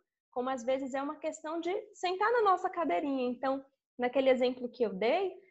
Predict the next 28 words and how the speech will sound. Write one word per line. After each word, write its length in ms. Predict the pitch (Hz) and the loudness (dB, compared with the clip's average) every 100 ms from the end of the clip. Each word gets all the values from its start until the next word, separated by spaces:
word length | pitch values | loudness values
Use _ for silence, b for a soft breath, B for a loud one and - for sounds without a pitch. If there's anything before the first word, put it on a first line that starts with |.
| B B _ | B B _
teve 240 | 269 269 302 | 2 2 0
um 40 | |
momento 340 | 294 294 302 | -2 -2 -2
muito 260 | 285 320 440 | -2 -2 -4
conturbado, 760 | 440 381 381 330 233 269 403 330 | -4 -6 -6 -4 0 0 0 -2
assim, 220 | 285 277 | -4 -6
nessa 240 | 254 262 | -6 -6
convivência 600 | 269 254 240 220 233 247 | -6 -6 -4 -2 -4 -6
com 120 | 247 247 | -10 -8
os 160 | 226 | -4
irmãos, 320 | 226 247 269 | -4 -4 -6
que 80 | 294 | -4
eu 40 | 311 | -6
ficava, 440 | 320 - 277 294 | -4 0 0 0
assim, 360 | 349 285 233 214 _ _ _ | -6 -8 -8 -8 _ _ _
me 80 | 247 | -8
dividindo, 580 | 233 277 370 247 226 226 | -4 -2 -2 -2 -6 -4
né? 140 | 254 | -4
Escuto 360 | 294 - 349 359 | -4 -6 -6 -4
aqui 460 | 381 339 311 320 285 B B | -6 -8 -8 -8 -12 B B
aquele 320 | 247 277 370 427 | -4 0 2 2
medo 480 | 285 254 285 254 | 4 2 2 0
das 200 | 220 247 - | -2 -2 -2
pessoas 580 | 247 247 240 226 214 214 | -4 -2 -2 -2 -2 -6
que 140 | 262 | -6
têm 100 | 254 | -2
uma 100 | 247 | -2
personalidade 720 | 247 240 254 226 214 214 208 | -4 -8 -8 -6 -6 -6 -8